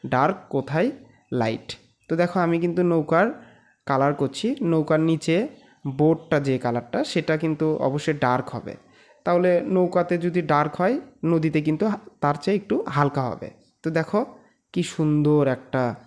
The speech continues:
শেড হয়ে গেল। তো তারপর দেখো, আমি এবার, আহ, গাছে আগে করে নিব। হ্যাঁ, গাছে দেখো, আমি হালকা করে করে নিলাম। তারপর দেখো, এখন আমি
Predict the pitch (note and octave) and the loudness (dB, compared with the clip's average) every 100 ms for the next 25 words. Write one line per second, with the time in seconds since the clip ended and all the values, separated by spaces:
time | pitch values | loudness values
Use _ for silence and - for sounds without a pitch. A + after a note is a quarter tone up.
0 | - _ - - - C#3+ C3 C3 - - | -20 _ -18 -10 -2 2 2 0 -10 -16
1 | _ - B2 A2 A2 F#2+ D#2+ _ _ _ | _ -2 0 0 0 -4 -8 _ _ _
2 | _ _ - C3 C3+ C#3 C#3+ E3 C#3+ A#2 | _ _ -6 -2 0 0 0 -2 0 -2
3 | - E3 C#4+ - _ _ - C3 C#3+ D3 | 0 -2 -2 -10 _ _ -4 0 2 2
4 | B2+ C3 A3+ - _ _ _ _ _ _ | 2 0 -2 -10 _ _ _ _ _ _
5 | _ - - C3 B2+ C3 D3 C#3 - F3+ | _ -10 -4 0 0 2 2 2 2 2
6 | B2+ A#2+ A#2 A#2 G#2+ A2 G#2 A#2 B2 - | 2 0 -4 -4 -4 -6 -6 -6 -6 -8
7 | - - - - - C#3 C3 D#3+ D#3 E3 | -18 -20 -20 -16 -4 -2 0 0 0 0
8 | D3 C#3+ C3 C3 C3 C3 C3+ C#3 B2+ A#2+ | 0 0 0 0 -2 0 0 0 0 0
9 | A#2 D3 A#3 - - _ _ - B2+ C#3+ | -2 -2 -4 -10 -20 _ _ -6 -4 -4
10 | A#2+ B2 - C3 A#2 - A#2+ A#2 B2+ | -2 -2 -2 -2 -2 -4 -4 -2 -2